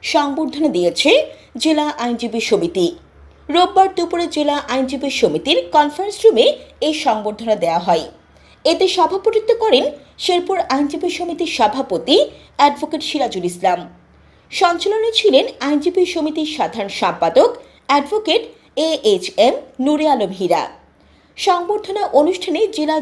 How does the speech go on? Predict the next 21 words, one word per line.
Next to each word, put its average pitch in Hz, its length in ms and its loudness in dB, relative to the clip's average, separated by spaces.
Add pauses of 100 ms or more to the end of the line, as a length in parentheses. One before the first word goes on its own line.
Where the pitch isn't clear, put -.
জজ 302 180 0 (260)
জহিরুল 294 460 0
কবির, 196 300 2 (480)
জেলা 339 200 2 (140)
প্রশাসক 349 460 -2 (240)
তরফদার 320 440 4 (120)
মাহমুদুর 254 460 -4
রহমান, 190 340 0 (500)
চিফ 330 200 2 (140)
জুডিশিয়াল 320 520 -4
ম্যাজিস্ট্রেট 302 520 2 (420)
সুলতান 320 360 -4 (100)
মাহমুদ, 208 360 2 (460)
অতিরিক্ত 392 440 4 (160)
পুলিশ 392 340 4
সুপার 440 340 6 (320)
মিজানুর 339 440 -6
রহমান 285 380 -6
ভূঁইয়া 214 260 0 (100)
সহ 170 180 0 (440)
বিচারক 349 380 -2